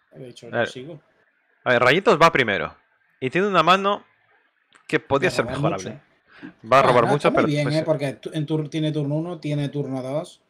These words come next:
Speaker 1: Está muy bien, realmente.
Speaker 2: Sí. Pero es que esos amuletos mejor guárdatelos para cuando vas a ganar.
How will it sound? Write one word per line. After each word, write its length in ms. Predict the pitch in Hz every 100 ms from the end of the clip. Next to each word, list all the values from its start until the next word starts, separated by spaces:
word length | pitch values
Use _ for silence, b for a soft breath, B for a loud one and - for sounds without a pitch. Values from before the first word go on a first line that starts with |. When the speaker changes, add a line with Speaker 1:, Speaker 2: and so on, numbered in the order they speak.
| _ _
Speaker 1:
Está 120 | - 196
muy 200 | 196 90
bien, 120 | 117
realmente. 400 | 104 92 104 107 _ _ _
Speaker 2:
Sí. 280 | - 131 104 85 _ _ _ _ _ _ _ _ _ _ _ _ _ _ _ _ _ _ _ _
Pero 300 | - 120 120
es 100 | 117
que 80 | 127
esos 160 | 143 147
amuletos 400 | 131 123 123 131
mejor 240 | 110 110 104
guárdatelos 460 | 110 113 107 104
para 140 | 117 104
cuando 180 | 98
vas 100 | 101
a 80 | 98
ganar. 240 | 90 90